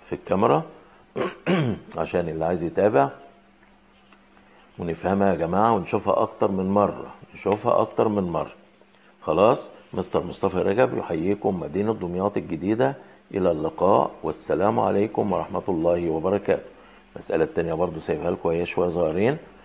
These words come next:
نبص عليها ونفكر فيها، لأن بصراحة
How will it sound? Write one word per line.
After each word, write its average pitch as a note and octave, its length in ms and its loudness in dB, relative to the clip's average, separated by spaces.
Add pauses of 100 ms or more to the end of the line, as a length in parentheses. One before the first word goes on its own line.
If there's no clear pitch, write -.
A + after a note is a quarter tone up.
(180)
نبص - 320 -4
عليها A2 540 2 (500)
ونفكر F#2 520 0
فيها، A#2+ 420 2 (380)
لأن E2+ 260 -2
بصراحة G#2 680 2